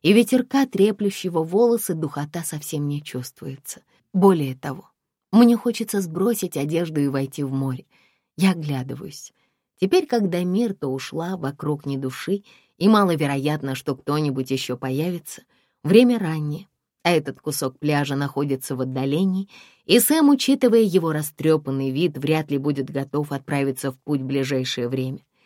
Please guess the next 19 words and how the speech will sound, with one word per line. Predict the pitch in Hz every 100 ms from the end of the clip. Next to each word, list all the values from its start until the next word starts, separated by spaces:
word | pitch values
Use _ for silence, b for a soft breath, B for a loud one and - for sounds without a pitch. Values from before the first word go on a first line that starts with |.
| _ _ _
Решение | 165 208 - 277 254 220
принято | 196 214 202 190
мгновенно. | 185 151 156 160 139 127 127 - _ _ _ _ -
Океан | 147 147 147 147
искушает, | 131 - 127 - 143 131 147 _ _ _ _ _
а | 190
моя | 180 143 131
беспечность — | 131 - - 165 - - 151 - _ _ _ _
давно | 156 247 359 415
известная | 156 135 131 - 131 127
истина. | 127 - 135 123 _ _ _ _
Я | 147 190
слишком | - 233 277 - 226 196
долго | 160 196 185 175
играла | 165 160 151 160 147
по | 147 143
правилам, | - 135 127 123 123 - B B
установленным | 170 - 151 156 170 165 156 143
родителями, | 139 131 143 143 131 123 -